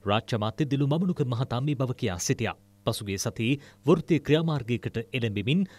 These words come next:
දුම්රිය සේවකයන් කළ ඉල්ලීම පරිදි කොවිඩ් ආසාදිත දුම්රිය සේවකයන්ට ප්‍රතිකාර කිරීම සඳහා කොළඹ ගෙදර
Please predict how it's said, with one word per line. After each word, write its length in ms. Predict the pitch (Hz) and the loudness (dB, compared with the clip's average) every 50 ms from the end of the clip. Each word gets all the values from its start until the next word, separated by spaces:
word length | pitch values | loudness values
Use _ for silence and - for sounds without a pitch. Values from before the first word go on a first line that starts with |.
| - - - 113 | -20 -16 2 4
දුම්රිය 300 | - 208 101 - 202 143 - | 4 4 4 2 0 2 4
සේවකයන් 360 | - 143 131 135 - 131 117 - - | 4 4 4 4 0 -2 -2 0 0
කළ 160 | 127 101 104 | 0 0 0
ඉල්ලීම 260 | 98 101 107 101 95 98 - | 0 0 -2 -2 -2 -4 -2
පරිදි 280 | - 135 143 156 160 190 - - - - _ - - | 0 0 2 2 2 0 -2 -2 -12 -20 _ 2 2
කොවිඩ් 280 | 208 185 214 175 143 147 | 4 4 4 4 4 2
ආසාදිත 460 | 165 175 - - 160 156 151 151 - 208 156 | 2 2 2 2 2 2 0 0 0 2 2
දුම්රිය 240 | 185 190 180 185 180 | 4 4 4 4 2
සේවකයන්ට 460 | - - 160 127 127 - 147 156 151 175 - - | 4 2 2 2 2 0 0 0 0 0 0 0
ප්‍රතිකාර 380 | 196 196 - 196 - 170 139 139 | 0 0 0 -2 -2 -2 -2 -2
කිරීම 280 | - 135 113 110 98 92 - | -2 -2 -2 -2 -2 -2 -2
සඳහා 320 | 135 117 123 120 156 175 170 - - - - - - | 0 0 2 2 2 2 0 -2 -10 -20 -20 -4 0
කොළඹ 240 | 185 185 196 185 165 170 - | 2 4 4 4 4 4 2
ගෙදර 200 | 151 131 156 139 | 2 2 2 0